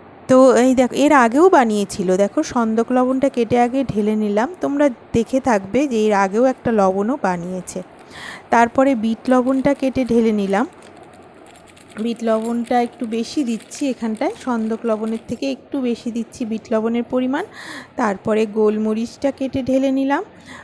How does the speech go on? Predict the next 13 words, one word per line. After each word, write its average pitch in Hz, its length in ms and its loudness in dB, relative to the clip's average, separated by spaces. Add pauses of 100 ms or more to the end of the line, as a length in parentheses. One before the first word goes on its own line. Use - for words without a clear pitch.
(120)
গোলমরিচটা 302 640 0
পুরোটা 254 520 0
দিলাম 220 380 0
না, 233 140 0
হাফের 226 440 0
একটু 220 260 -4
বেশি 214 320 -4
দিলাম। 226 320 -2 (420)
তারপরে 262 380 2
লঙ্কার 220 500 0
গুঁড়োটাও 285 560 0
হাফটা 226 520 -2
দিলাম 208 340 -4